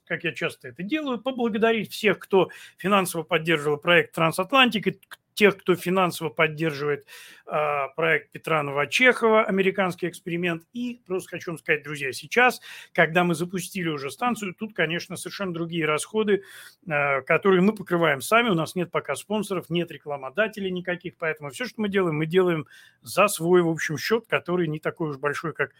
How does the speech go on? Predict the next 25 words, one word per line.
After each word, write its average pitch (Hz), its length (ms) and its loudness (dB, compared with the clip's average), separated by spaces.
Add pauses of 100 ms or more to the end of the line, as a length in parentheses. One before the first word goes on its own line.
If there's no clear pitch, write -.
(340)
нам 156 220 2
бы 139 60 -10
хотелось 208 500 0
и - 60 -10
как, 170 200 0
может 160 220 0
быть, 151 160 -8
кому-то 151 340 0
кажется. 151 480 4
Поэтому 185 480 2 (360)
сейчас - 440 -4
любая 202 300 0
финансовая 175 560 -4
поддержка, 160 500 -6
любая 165 280 0
финансовая 147 560 -6
помощь, 233 340 -6
которую 165 320 -10
вы 160 140 0
оказываете 143 520 -6
нам, 208 200 -2
все 196 260 -4
это 175 200 -6
идет 160 240 -8
туда. 156 220 -4